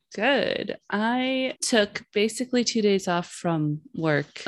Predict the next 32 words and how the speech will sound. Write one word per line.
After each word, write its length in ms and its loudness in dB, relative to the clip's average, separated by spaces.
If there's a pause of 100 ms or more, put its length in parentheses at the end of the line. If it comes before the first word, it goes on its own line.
last 200 0
couple 120 -2
of 60 2
days 180 2
'cause 140 -4
I 80 4
wasn't 340 0
feeling 300 2
well. 360 0 (600)
And 720 4 (240)
when 240 4
I 100 2
did 360 2
ha-, 260 -10 (240)
get 160 -2
energy 360 0
in 100 -2
the 60 -4
day, 520 -2
just 260 -6
spent 520 -2
time 600 0 (140)
doing 640 2
creative, 920 -2 (220)
fun, 540 0
playing 340 -4
around 460 -2
with 400 -2 (200)
words 460 2
work, 420 0 (240)
story 380 0
work. 400 -2